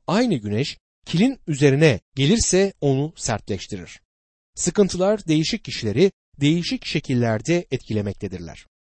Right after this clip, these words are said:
Bazıları kırık bir ruhla karşılık verirken Tanrı'nın huzurunda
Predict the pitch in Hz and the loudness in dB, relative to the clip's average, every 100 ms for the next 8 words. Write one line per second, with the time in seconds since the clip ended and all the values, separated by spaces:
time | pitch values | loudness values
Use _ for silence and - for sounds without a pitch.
0 | _ _ _ - 139 208 254 143 131 214 | _ _ _ -2 2 4 4 4 2 2
1 | - 180 - 127 104 104 - 113 90 _ | 2 0 0 -4 -4 -4 -6 -6 -6 _
2 | - 104 - 147 180 185 185 208 226 - | -6 -6 -6 -2 2 2 2 2 2 -2
3 | _ - 185 170 175 220 214 165 127 120 | _ -6 0 4 4 2 0 -4 -2 -2
4 | 107 113 | -2 -4